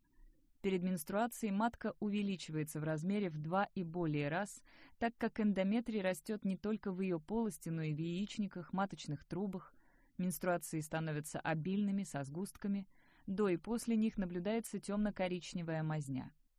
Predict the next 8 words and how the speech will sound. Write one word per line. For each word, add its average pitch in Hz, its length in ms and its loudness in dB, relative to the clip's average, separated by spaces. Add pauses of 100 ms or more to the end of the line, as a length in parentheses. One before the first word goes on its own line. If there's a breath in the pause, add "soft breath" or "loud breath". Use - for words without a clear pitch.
(160)
Всё - 260 -4
это 175 340 -2 (300)
препятствует 156 720 0
зачатию. - 720 -8 (1200)
При 220 160 2
наружном 233 520 4
генитальном 196 680 0
эндометриозе 175 880 -2